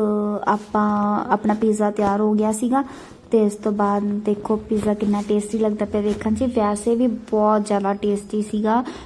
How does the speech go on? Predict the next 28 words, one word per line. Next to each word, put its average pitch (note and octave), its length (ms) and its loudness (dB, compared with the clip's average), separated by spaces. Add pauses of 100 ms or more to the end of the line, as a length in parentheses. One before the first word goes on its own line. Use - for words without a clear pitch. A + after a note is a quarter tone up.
(120)
ਵੀ D4+ 60 2
ਜਿੱਦਾਂ B3+ 260 6
ਆਪਾਂ C4 180 6
ਮਹਿੰਗਾ B3+ 420 8
ਮਹਿੰਗਾ D4 320 8
ਪੀਜ਼ਾ B3 340 4
ਖਾਂਦੇ A#3 340 2
ਹਾਂ A#3+ 100 2
ਨਾ, F4 80 2
ਉਹਨਾਂ C4+ 380 8
ਨਾਲੋਂ D4+ 300 8
ਬਹੁਤ G#3 320 4
ਜ਼ਿਆਦਾ G3 240 0
ਟੇਸਟੀ G3 400 -2
ਸੀਗਾ। G3+ 280 -4 (440)
ਤੇ A3+ 100 8 (800)
ਮੈਨੂੰ A#3 240 4
ਪਹਿਲੀ A3+ 360 4
ਵਾਰ A3 200 4
ਇੰਨਾ A3 400 2
ਜ਼ਿਆਦਾ G#3 320 2
ਟੇਸਟੀ G#3 420 0
ਲੱਗਿਆ G#3+ 480 0 (680)
ਪੀਜ਼ਾ, G#3 320 2
ਬਹੁਤ G#3+ 460 4
ਜ਼ਿਆਦਾ G3+ 280 0
ਟੇਸਟੀ G3+ 400 -2
ਸੀਗਾ। G3 300 -10